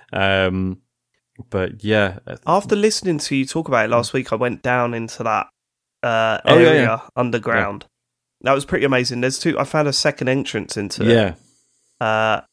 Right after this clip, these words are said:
Speaker 2: that I just didn't really fancy going through the second entrance
Speaker 1: <laughs>
Speaker 2: yet. Um, so I explored most of that area. I picked up loads of
Speaker 1: Mm.
Speaker 2: stuff. I also went back to Stormveil
Speaker 1: Mm.
Speaker 2: Castle and, and just thought, "Oh, now that I'm way more leveled up,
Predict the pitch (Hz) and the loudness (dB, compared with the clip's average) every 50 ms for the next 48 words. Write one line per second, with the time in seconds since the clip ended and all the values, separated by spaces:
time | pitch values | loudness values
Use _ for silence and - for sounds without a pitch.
0 | _ _ _ - 123 117 107 - - - 123 120 117 120 - 131 127 - - - | _ _ _ -2 0 0 0 0 0 -2 0 0 -2 -4 -6 -4 -4 -4 -4 -4
1 | - - 135 135 131 139 131 - 107 127 127 120 123 123 - 127 117 113 110 104 | -2 0 0 0 0 0 -2 -2 -4 -4 -4 -4 -6 -6 -4 -2 -2 -2 -2 -4
2 | - - 117 - 120 113 113 107 - - 113 107 113 107 - - 113 - - 131 | -6 -6 -2 0 0 0 0 -2 -4 -6 -6 -6 -6 -2 -2 -2 -2 0 0 0
3 | 113 113 104 98 - - 113 107 - - - - 110 104 98 - - - - - | 0 0 0 -2 -4 -6 -8 -8 -6 -6 -2 0 0 0 0 -2 -6 -8 -10 -10
4 | _ _ _ _ _ _ _ _ _ _ _ _ - 117 110 107 101 - - - | _ _ _ _ _ _ _ _ _ _ _ _ -6 -4 -4 -4 -6 -4 -2 0
5 | 127 123 113 - 120 135 127 135 - - 160 151 139 - 135 131 135 139 135 131 | 0 2 2 2 0 0 -2 -2 -2 0 0 0 0 0 0 0 0 0 -2 -2
6 | - 135 123 123 - - 117 120 117 117 117 117 113 - - - - - 120 - | -4 -2 -2 0 0 0 0 0 2 0 0 -2 -2 -2 -4 -6 -6 -8 -8 -6
7 | - - 113 107 110 104 92 92 117 113 - - - - - - - - 139 151 | -4 -2 -2 -2 -4 -4 -2 -2 -2 -2 -2 -6 -12 -16 -16 -10 -4 -2 0 0
8 | 151 - 170 160 165 151 - 143 104 - - 131 - - - 139 139 131 127 127 | 0 0 0 0 0 0 0 -2 -2 0 -2 -2 -2 0 0 2 2 2 2 0
9 | 123 - - - 135 135 131 107 98 - 101 92 98 120 - _ _ _ _ _ | -2 -2 -2 0 2 2 2 0 -2 -2 -4 -6 -8 -10 -14 _ _ _ _ _
10 | _ _ _ - 120 123 110 110 110 113 110 107 - _ _ _ _ _ _ _ | _ _ _ -6 -2 0 0 0 -2 -4 -6 -10 -12 _ _ _ _ _ _ _
11 | - 127 127 131 131 135 131 - - 147 139 113 - - _ _ _ _ - 165 | 0 0 0 0 -2 -4 -4 -2 0 0 0 0 -2 -6 _ _ _ _ 0 0
12 | 147 135 139 143 151 160 165 156 160 - 131 135 135 131 131 - 135 135 131 135 | 0 0 0 0 0 2 0 0 0 0 0 0 -2 -2 -2 0 0 0 2 0
13 | 131 131 131 131 127 131 139 139 131 127 127 143 143 - - - | 0 0 0 0 0 -2 -4 -4 -6 -4 -2 -2 -2 -2 -4 -8